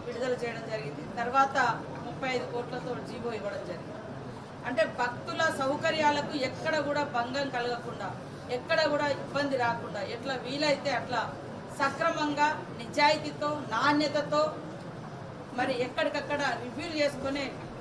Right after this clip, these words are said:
ఫండ్స్ రిలీజ్ చేసేటువంటి అధికారం, అవకాశం కలెక్టర్ గారికి ఇవ్వడం జరిగింది.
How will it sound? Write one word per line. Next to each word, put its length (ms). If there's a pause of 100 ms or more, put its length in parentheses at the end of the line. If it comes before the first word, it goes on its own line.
ఫండ్స్ 260
రిలీజ్ 380
చేసేటువంటి 540
అధికారం, 500
అవకాశం 520 (440)
కలెక్టర్ 360
గారికి 320
ఇవ్వడం 300
జరిగింది. 440